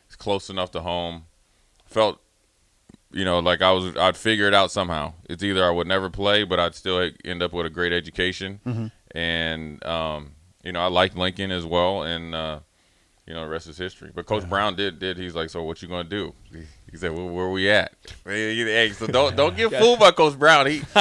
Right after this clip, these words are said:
Speaker 3: <laughs> We were blessed to get
Speaker 1: Yeah,
Speaker 3: Jay.
Speaker 1: yeah,
Speaker 3: There's no
Speaker 1: he,
Speaker 3: question,
Speaker 1: he, he,
Speaker 3: man.
Speaker 1: he got
Speaker 3: And
Speaker 1: me
Speaker 3: you gotta be
Speaker 1: going.
Speaker 3: willing to fight for some things, you know.
Speaker 1: Yeah.
Speaker 3: And he was definitely one of those guys worth fighting for.
Speaker 2: Yeah, it's interesting, though, that how you reacted when Chuck, his dad, said that.
Speaker 3: Yeah.
Speaker 2: "We ain't going to Nebraska."
Speaker 3: Yeah.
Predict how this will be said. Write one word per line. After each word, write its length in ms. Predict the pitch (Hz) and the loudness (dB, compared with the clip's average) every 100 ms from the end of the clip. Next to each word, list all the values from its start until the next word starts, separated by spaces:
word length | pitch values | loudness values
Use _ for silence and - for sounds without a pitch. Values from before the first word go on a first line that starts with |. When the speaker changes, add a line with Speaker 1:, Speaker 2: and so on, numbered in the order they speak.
| 175 | 4
Speaker 3:
<laughs> 320 | - 233 - | 4 0 2
We 100 | 120 190 | 0 0
were 60 | |
blessed 300 | 160 170 156 | 2 2 2
to 80 | 160 | -2
get 160 | 147 135 | -4 -2
Speaker 1:
Yeah, 60 | |
Speaker 3:
Jay. 60 | 113 | 0
Speaker 1:
yeah, 340 | 87 92 107 98 | 0 2 2 4
Speaker 3:
There's 120 | 90 | 4
no 140 | 143 | 2
Speaker 1:
he, 60 | - | 0
Speaker 3:
question, 360 | 151 135 120 113 | -2 -2 -4 -4
Speaker 1:
he, 60 | |
he, 60 | 120 | -4
Speaker 3:
man. 160 | 104 120 | -4 -6
Speaker 1:
he 60 | |
got 200 | 117 120 | 2 2
Speaker 3:
And 80 | 95 | 2
Speaker 1:
me 40 | 101 | 2
Speaker 3:
you 20 | |
gotta 160 | 160 170 | 2 4
be 60 | |
Speaker 1:
going. 120 | 180 185 | 4 4
Speaker 3:
willing 120 | 175 | 2
to 60 | |
fight 320 | 156 170 127 - | 0 -4 -6 -12
for 80 | |
some 160 | 110 110 | -16 -8
things, 340 | 120 101 87 | -6 -6 -6
you 80 | 113 | -12
know. 120 | 107 104 | -8 -8
Speaker 1:
Yeah. 20 | |
Speaker 3:
And 100 | 104 - _ - | -10 -14 _ -6
he 100 | 139 | -4
was 120 | 110 | 0
definitely 320 | 131 127 120 | 0 0 -4
one 100 | 120 | -4
of 40 | 120 | -6
those 100 | 117 | -8
guys 240 | 123 120 | -8 -8
worth 180 | 113 120 | -10 -12
fighting 280 | 127 123 101 | -14 -18 -20
for. 160 | - 262 | -8 -2
Speaker 2:
Yeah, 120 | 285 | 0
it's 140 | - | 2
interesting, 540 | 262 196 156 - 143 120 | 0 2 0 0 0 0
though, 240 | 113 107 113 | -2 -6 -6
that 160 | 127 - | -8 -6
how 180 | - 147 | 2 2
you 160 | 135 | 2
reacted 540 | 117 110 110 110 - 98 | 0 0 2 0 -2 -8
when 160 | 101 - | -8 -8
Chuck, 400 | - 104 - - _ - - | -4 -4 -6 -16 _ -20 -8
his 180 | 104 | -8
dad, 300 | 92 101 92 | -4 -2 -2
said 340 | - - 95 - | -2 -6 -6 -8
that. 260 | 82 73 | -10 -10
Speaker 3:
Yeah. 180 | 104 104 | -14 -10
Speaker 2:
"We 140 | 113 127 135 | 0 2 4
ain't 100 | 120 | 4
going 200 | 117 107 | 2 0
to 40 | |
Nebraska." 680 | 92 87 92 85 80 - - - | -4 -4 -4 -4 -6 -12 -18 -18
Speaker 3:
Yeah. 340 | 107 104 | -16 -14